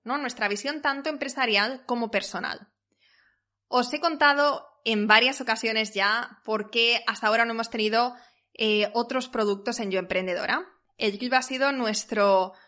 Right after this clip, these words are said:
nuestra única forma de monetizar. Y esto no es porque no tengamos otras opciones. De hecho, en estos años he tenido un montón de ideas.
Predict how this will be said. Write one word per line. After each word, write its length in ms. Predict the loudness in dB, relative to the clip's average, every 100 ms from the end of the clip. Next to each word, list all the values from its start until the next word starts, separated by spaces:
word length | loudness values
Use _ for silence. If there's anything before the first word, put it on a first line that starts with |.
| _ -6
nuestra 720 | -2 -2 -2 2 6 4 2
única 380 | -2 -2 0 0
forma 520 | 0 -2 0 0 0 -2
de 160 | -4
monetizar. 760 | -2 -2 -4 -8 -6 -6 -6 -12 _ _ _ _ _ -2
Y 160 | 2
esto 240 | 2 0 -2
no 80 |
es 140 | -2 -2
porque 800 | -2 -2 -2 -2 0 -2 -8 _ _ _
no 300 | -2 0 0
tengamos 360 | 0 0 -2
otras 260 | -2 -2 -2
opciones. 720 | -4 2 2 2 -2 -10 -16 _ _ _
De 160 | 2
hecho, 200 | 2 0
en 80 | -4
estos 240 | -4 -4 -4
años 240 | -4 -6
he 60 | -6
tenido 260 | -6 -6
un 100 | -6
montón 640 | -4 -4 -4 -2 -2 0 -2
de 60 |
ideas. 440 | -2 -2 -4 -8